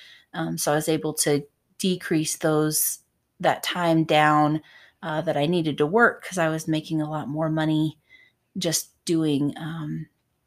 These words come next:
doing L P N work for the home, for home health on the weekends and evenings and things like that. Um, and then just this last year, I got my bachelor's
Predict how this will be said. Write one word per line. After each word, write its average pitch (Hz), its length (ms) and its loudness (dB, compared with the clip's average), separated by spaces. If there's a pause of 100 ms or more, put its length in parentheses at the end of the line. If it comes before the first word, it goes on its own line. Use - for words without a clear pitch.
(760)
doing 175 320 2
L 170 160 0
P 180 180 -4
N 160 180 2
work 139 300 -2 (200)
for 165 200 -8
the 151 220 -8
home, - 640 -6
for 160 180 4
home 214 280 6
health 175 340 0
on 165 100 2
the 165 100 0
weekends 165 680 2
and 156 140 -2
evenings 165 540 0
and 156 140 -4
things 160 300 -6
like 156 180 -8
that. 156 360 -4 (760)
Um, 180 640 -10
and 175 120 0
then 160 140 2
just 165 220 -2
this 160 220 -4
last 160 320 -2
year, 156 120 2
I 151 140 2
got 156 300 -2
my 156 140 -4
bachelor's 185 680 0